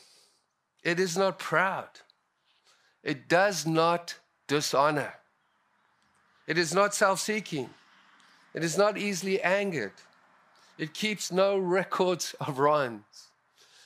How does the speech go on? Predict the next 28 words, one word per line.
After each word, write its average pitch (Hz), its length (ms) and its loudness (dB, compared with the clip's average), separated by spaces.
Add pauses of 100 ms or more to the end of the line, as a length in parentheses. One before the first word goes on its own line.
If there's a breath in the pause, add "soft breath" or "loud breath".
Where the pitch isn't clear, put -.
(140)
Church, 196 320 -2
we 190 100 -4
gotta 175 300 2
burn 156 460 0
that 175 180 -2
little 170 220 0
black 156 360 0
book 165 240 -2
in 156 120 0
our 147 100 4
back 147 280 0
pocket. - 480 -2 (1400)
There's 143 180 -4
no 202 200 4
future 196 520 -2
in 160 160 0
our 147 160 2
past. - 640 -4 (1500 soft breath)
We 156 120 0
need 208 200 -2
to 202 120 -2
learn 202 240 2
to 208 140 -4
forgive 180 440 0
ourselves 175 720 0
first 160 400 -2
and 151 160 -4
foremost, 113 800 -6